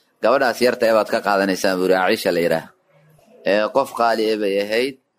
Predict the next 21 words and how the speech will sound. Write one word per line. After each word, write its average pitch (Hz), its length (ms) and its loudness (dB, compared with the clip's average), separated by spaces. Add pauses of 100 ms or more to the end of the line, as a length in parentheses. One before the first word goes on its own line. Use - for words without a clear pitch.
(340)
radiyallahu 107 640 0
anha. 92 540 -2 (720)
Iyada 180 260 4
lafteedana 131 640 2
waxay 110 320 -2
tiri, 110 340 -4 (300)
"Laqad 131 280 0
ucdiitu 127 600 -2
tiscan 147 480 -4 (720)
ma 135 260 2 (120)
ucdiyatuhunna 139 1000 -2 (580)
imra'atun 120 600 0 (560)
illa 131 360 4 (100)
Maryam 175 440 2 (480)
bint 117 340 -2
Imraan." 85 540 -2 (680)
Waxaa 151 240 -2
la 165 140 -4
siiyey 113 320 -12
sagaal 156 340 0
arrimood 117 520 -2